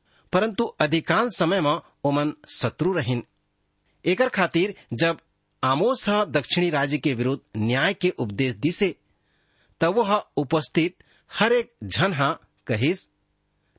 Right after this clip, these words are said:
"तथा वस्तु" या "ऐसे ही होवै।" ओमन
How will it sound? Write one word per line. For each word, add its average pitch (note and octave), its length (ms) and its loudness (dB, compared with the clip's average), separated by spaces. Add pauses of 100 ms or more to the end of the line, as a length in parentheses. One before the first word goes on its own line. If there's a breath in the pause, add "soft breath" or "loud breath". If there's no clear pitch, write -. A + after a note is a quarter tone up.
(140)
"तथा - 280 0
वस्तु" - 440 -4 (500)
या C3+ 280 0 (280 soft breath)
"ऐसे D#3 280 2
ही A3 140 -2
होवै।" B2 320 -2 (1200 soft breath)
ओमन G#3 360 2